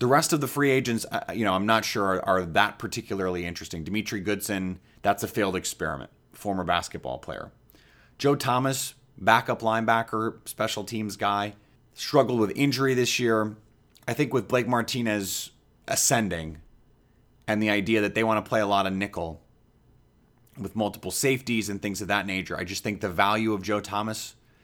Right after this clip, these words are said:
you know, declines. But I don't think he's gonna cost very much either. And he can be a special teams contributor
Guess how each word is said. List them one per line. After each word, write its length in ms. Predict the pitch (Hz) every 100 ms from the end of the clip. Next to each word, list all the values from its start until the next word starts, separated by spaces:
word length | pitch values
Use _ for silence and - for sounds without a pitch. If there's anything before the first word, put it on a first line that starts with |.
| _ _ _ _ _ _ - -
you 100 | 113
know, 80 | 92
declines. 840 | 101 117 120 113 120 151 151 - _ _ _ _ _ _ _ _
But 320 | - 110 - -
I 60 | 120
don't 120 | 139
think 100 | 135
he's 100 | 127
gonna 140 | 123
cost 400 | - - 110 -
very 160 | 98 92
much 180 | 85 82
either. 360 | 73 - - _ _ _ _ _ _
And 120 | 101
he 100 | 101
can 140 | 92 95
be 100 | 95
a 40 |
special 340 | 90 104 - 113
teams 280 | 117 104
contributor 680 | - 101 104 95 92 90 87